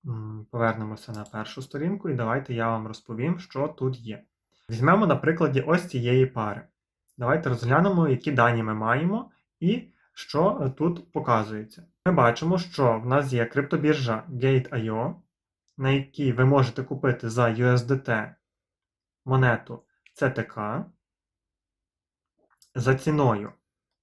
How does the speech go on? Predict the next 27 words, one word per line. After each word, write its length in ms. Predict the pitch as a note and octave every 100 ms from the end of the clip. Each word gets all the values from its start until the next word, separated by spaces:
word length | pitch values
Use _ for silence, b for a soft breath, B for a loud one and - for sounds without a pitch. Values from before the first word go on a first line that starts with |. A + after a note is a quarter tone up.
| _ _ -
Тут 180 | B2+
є 180 | A2 G#2+
ціна 320 | - B2 C3
на 100 | C#3
першій 380 | A#2+ A#2+ - B2+
біржі. 480 | A2 A2 G2+ G#2 - _ _ _ _ -
За 180 | A#2+ C3
ціною 580 | - D3+ C#3+ A2+ G#2+ - _ _ _ _ _
один 300 | C3+ C3 C3
долар 400 | B2 B2 A2 G#2+
двадцять 480 | A2 A#2+ A2+ A#2+ A2+
один, 440 | A#2+ A#2+ A2+ A2+
е, 540 | A#2 G#2+ G#2+ G#2+ G#2+ G#2
шістнадцять, 680 | - - C3 A2+ - A2 -
е, 520 | A#2+ G#2 G#2 G#2 G2+ G#2+
долара. 500 | G#2+ G#2 A#2 G3 - _ _ _ _ _ _ _ _ _ _ _ _ _ _ _ _ _ _ _
Потім 460 | D#3+ C#3 B2+ A2 B2 _ _ -
продати 540 | C3+ C3 C3 A2+ A#2
на 380 | A2 B2 A2+ G#2+ _
криптобіржі 800 | B2 A#2+ C#3 B2+ B2+ A2 G#2 A2
Binance, 640 | C#3 B2+ G#2+ B2+ G3 - _ _ _
також 480 | B2+ A2 - B2+ C3
за 80 | C3+
U 220 | B2+ C3+
S 40 |
D 340 | C3 C3 C#3 F3
T, 200 | G#3+